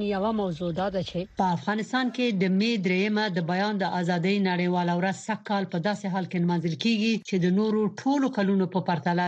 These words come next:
د بیان ازادي له ګواښونو سره مخ ده او په هدفي وژنو کې د اتو خبریالانو وژل د خبریالانو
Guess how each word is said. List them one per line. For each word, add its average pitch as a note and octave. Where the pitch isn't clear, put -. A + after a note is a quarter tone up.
د F3
بیان G3+
ازادي F3
له F#3
ګواښونو F3+
سره E3
مخ E3+
ده C#3+
او E3+
په F3
هدفي E3+
وژنو G3+
کې A3
د -
اتو A#3
خبریالانو F3
وژل A3
د -
خبریالانو E3+